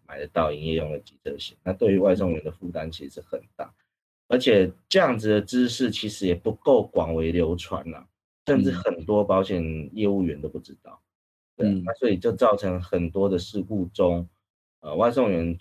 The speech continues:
Speaker 1: 遇到车祸的时候没有钱赔对方，赔不了对方。
Speaker 2: 嗯。
Speaker 1: 那赔不了对方的状况下，
Speaker 2: 嗯。
Speaker 1: 对方可能会连平台一起告进去。那目前我们有看到一两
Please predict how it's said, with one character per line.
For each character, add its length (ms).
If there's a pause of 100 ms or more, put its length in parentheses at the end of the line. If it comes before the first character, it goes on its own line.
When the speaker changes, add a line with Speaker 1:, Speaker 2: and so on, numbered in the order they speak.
Speaker 1:
遇 120
到 160
车 220
祸 180
的 60
时 80
候 60
没 120
有 100
钱 240
赔 140
对 220
方， 140 (760)
赔 100
不 120
了 180
对 160
方。 140
Speaker 2:
嗯。 80 (460)
Speaker 1:
那 100
赔 100
不 80
了 240
对 160
方 220
的 60
状 160
况 200
下， 300
Speaker 2:
嗯。 120 (140)
Speaker 1:
对 220
方 200
可 100
能 200
会 160
连 300
平 160
台 160
一 60
起 200
告 180
进 240
去。 240
那 140
目 180
前 200
我 40
们 120
有 60
看 180
到 200
一 80
两 240